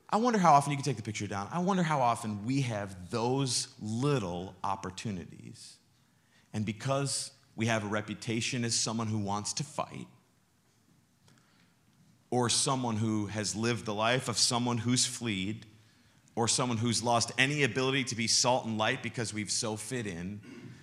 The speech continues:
that we miss the opportunity to be this person in the school, business, family relationships that God has placed in front of us. And so if I just try to bring it all the way down now to the end, it's this.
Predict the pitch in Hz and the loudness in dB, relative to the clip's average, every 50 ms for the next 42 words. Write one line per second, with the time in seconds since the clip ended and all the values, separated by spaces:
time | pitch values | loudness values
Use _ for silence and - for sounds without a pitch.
0 | - - _ - 110 110 - - 92 95 98 131 151 143 131 151 175 104 - - | -20 -20 _ -8 -8 -8 -6 -8 -10 -4 -2 0 0 2 2 2 0 0 -2 -4
1 | - - - - - - - _ _ _ - - - - - - - - 120 120 | -6 -6 -8 -8 -12 -16 -20 _ _ _ -20 -20 -20 -20 -20 -16 -8 -4 -2 0
2 | 110 107 - 110 - - 180 175 131 98 82 82 82 90 98 101 - - - - | 0 -2 -2 -6 -8 -6 -6 -6 -6 -6 -8 -8 -10 -10 -12 -14 -16 -20 -20 -14
3 | - - - 123 101 - - - 135 131 135 135 123 104 110 120 113 113 - - | -8 -6 -4 -4 -4 -4 -2 0 2 4 4 2 2 0 0 0 0 0 0 -2
4 | - - - - - - - - - 190 170 - - - 85 71 87 98 104 - | -2 -4 -6 -10 -16 -14 -2 2 4 4 4 4 2 0 -2 -6 -6 -8 -8 -10
5 | - - - - - - 123 135 131 127 127 123 120 120 - - - 123 127 131 | -16 -20 -20 -20 -8 -2 0 2 2 2 2 2 2 2 2 0 0 2 4 4
6 | 135 135 135 107 90 123 123 123 123 123 127 127 123 - - - 117 120 127 127 | 4 4 2 0 0 2 2 2 2 2 0 0 0 -2 0 4 4 6 6 4
7 | 127 127 127 123 113 117 113 113 113 117 113 - - 107 - - 107 95 - - | 4 0 -2 -2 -2 -2 0 0 0 0 0 0 -2 -4 -4 -4 -4 -6 -6 -6
8 | 110 101 - 98 95 92 87 92 95 92 - - - 87 80 85 - - - - | -8 -6 -4 -2 -2 -2 -2 -4 -8 -10 -10 -8 -10 -10 -8 -8 -10 -10 -10 -12
9 | 90 - - 78 - - - - - - - - - - - - - - - - | -12 -10 -12 -12 -12 -14 -16 -18 -18 -16 -16 -16 -16 -16 -20 -20 -20 -20 -20 -20
10 | - - - - - - - - - 120 - 180 160 139 160 151 143 185 180 - | -20 -20 -18 -16 -14 -14 -10 -6 -2 0 4 4 6 6 6 6 6 4 4 6
11 | - 175 151 135 120 135 127 117 127 135 139 143 135 131 123 131 117 113 110 107 | 6 6 6 6 4 2 4 6 6 6 6 4 2 2 2 2 2 2 2 2
12 | 101 101 104 - - 113 92 104 101 92 87 87 87 82 87 85 - - - 85 | 0 0 -2 -2 -4 -4 -4 -4 -4 -6 -6 -6 -8 -8 -8 -8 -8 -8 -8 -8
13 | - - - - - - - | -10 -10 -14 -16 -16 -18 -18